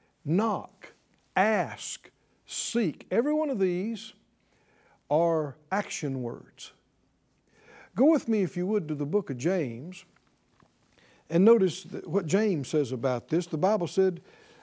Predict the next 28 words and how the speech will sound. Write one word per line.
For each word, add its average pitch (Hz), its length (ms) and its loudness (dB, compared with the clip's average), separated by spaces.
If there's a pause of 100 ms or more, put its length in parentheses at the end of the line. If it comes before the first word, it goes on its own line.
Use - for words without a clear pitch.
(160)
"In 151 220 0
the 165 100 4
mouth 185 300 0
of 139 100 -4
two 220 180 0
or 202 60 2
three 202 220 0
witnesses, 185 520 -2
let 180 160 2
every 170 200 0
word 156 340 -2
be 165 120 0
established." 143 720 -4 (880)
We've 156 260 2
seen 180 420 -2
this 165 480 -4 (380)
already 147 600 2
in 98 220 -12 (560)
half 165 340 0
a 120 40 -8
dozen 143 460 0 (140)
different 135 320 -2
places 123 400 0
in 127 140 -2
the 113 80 -4
Word. 131 340 0 (380)
Here's 208 260 4
another. 190 360 -2